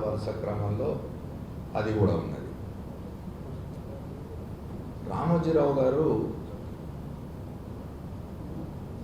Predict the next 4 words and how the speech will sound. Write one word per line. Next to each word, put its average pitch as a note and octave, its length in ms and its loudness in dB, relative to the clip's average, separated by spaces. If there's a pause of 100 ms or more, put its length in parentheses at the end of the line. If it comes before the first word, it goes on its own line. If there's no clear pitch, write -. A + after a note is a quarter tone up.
(1700)
ఈ B2 40 6 (840)
వ్యవస్థలోని B2 880 4 (3000)
అన్ని C#3 380 6 (1700)
చట్టబద్ధమైన B2 1000 4